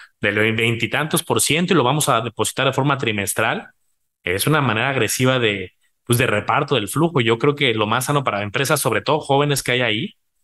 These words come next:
es de, "Oye, págame el dividendo en dos años o con calma, no necesitamos tanto flujo", pero bueno, es estrategia también de marketing y corporativa de las mismas empresas y fintechs, yo creo.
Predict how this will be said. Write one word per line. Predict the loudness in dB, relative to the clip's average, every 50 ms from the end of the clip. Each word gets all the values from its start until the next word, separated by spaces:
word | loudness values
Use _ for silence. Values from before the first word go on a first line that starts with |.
| _ _ _ _ -6
es | -2 -2 -2 0 0
de, | 2 2 2
"Oye, | 2 2 2 0 -2 -2 -4
págame | -4 -2 0 0 0 0 0
el | 0
dividendo | -2 -2 0 0 0 0 0 0 0
en | 0 0 0
dos | 0 0 0 0
años | 0 0 0 0 0 2 2 2 2 0 -2
o | -2 -2 -2 -4 -6 -6 _ -16 -20 -20 -20 -6
con | -2 0 0 0
calma, | 0 0 0 0 2 2
no | 2 2
necesitamos | 2 0 0 0 0 0 2 0 0 0
tanto | -2 -2 -2 -2 0
flujo", | 2 2 2 4 4 2 2
pero | 2 0 0
bueno, | 0 0 0 -2
es | -2 -4
estrategia | -4 -2 -2 -2 0 0 0 0 0 0
también | 0 0 0 0 0 0
de | 0
marketing | 0 0 0 -2 -2 -2 -4 -2 0 -2 -2 -2
y | -4 -6 -4
corporativa | -2 -2 -2 0 0 0 0 0 0 2 2 2 2
de | 2 0 -2 -6 -10 _ _ _ _ _ _
las | -2 -2 0 0
mismas | 0 2 2 2 2 0 0 -2
empresas | -6 -4 -2 -2 -2 0 -2 -4 -4
y | -2
fintechs, | -2 0 0 0 0 -2 -2
yo | -2 -2 0
creo. | 0 0 0 0 -4